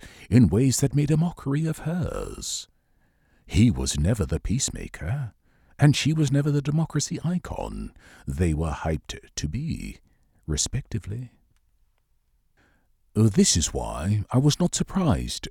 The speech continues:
two years ago when Ben Rhodes,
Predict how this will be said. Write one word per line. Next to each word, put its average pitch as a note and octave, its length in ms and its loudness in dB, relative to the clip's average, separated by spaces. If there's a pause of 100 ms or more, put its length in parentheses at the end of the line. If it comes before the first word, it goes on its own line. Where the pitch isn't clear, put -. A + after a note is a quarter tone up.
two D2+ 160 -4
years F2+ 340 -2
ago C3+ 460 0 (460)
when D#3+ 260 4
Ben E3 240 4
Rhodes, B1+ 760 0